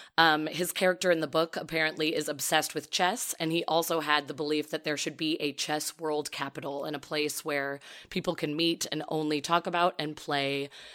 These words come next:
chess, all these like-minded <laughs> individuals. So he is their fictional chess superhero. He has a statue. The Russians love him.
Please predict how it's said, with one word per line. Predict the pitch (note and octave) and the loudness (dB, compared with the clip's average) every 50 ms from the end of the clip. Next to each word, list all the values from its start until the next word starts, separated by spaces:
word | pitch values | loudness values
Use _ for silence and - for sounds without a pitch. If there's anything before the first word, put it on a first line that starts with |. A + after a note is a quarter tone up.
| - - _ | -20 -8 _
chess, | - - - - - - - - - | 0 0 2 0 0 -2 -6 -4 -2
all | - D3 | -2 -2
these | C#3 D3+ C#3 - | 0 -2 -2 -2
like-minded | - C#3+ C#3+ - _ - D3 F3 F3 F3 F3+ D3 | -4 -6 -6 -6 _ -6 -4 -4 -2 -4 -4 -4
<laughs> | - E3 | -4 -4
individuals. | D3+ D3+ C#3+ D3+ C#3+ D#3 D3 C#3+ C3+ - | -2 -2 -4 -4 -4 -4 -4 -4 -4 0
So | - D3+ D3 | 0 0 0
he | C#3+ D#3+ G3+ G#3+ | 2 4 6 6
is | G#3 G3+ | 6 6
their | G3+ E3+ D#3+ | 4 2 2
fictional | D3 - C4 C4+ - - D4 C#4+ D4 | 4 4 2 4 4 2 2 2 2
chess | D4 - A3+ G#3 A3 - - | 2 2 2 2 2 2 0
superhero. | - F3 D#3+ - E3 D3+ D3+ D#3+ D#3 D#3 D3+ D#3 D#3 | -2 -4 -2 -2 -4 -4 -2 -2 0 0 0 -2 -2
He | C#3 C#3 | -4 -6
has | B2+ D3 F#3 A#3 C4 C4 | -6 -2 0 0 0 0
a | C4+ | -2
statue. | - - - D#3+ D3+ D3+ - - D#3+ D#3 D#3 D#3+ | -2 0 0 2 2 2 0 0 0 0 0 0
The | D#3 C#3 | -2 -2
Russians | C#3+ E3+ G#3 A3+ - C#4+ C#4 C#4 G#3+ | 0 0 2 2 2 2 0 0 0
love | F#3 F3 E3+ E3 E3 | 2 2 2 2 2
him. | E3+ D#3+ D#3+ E3 E3 | 2 0 0 -2 -6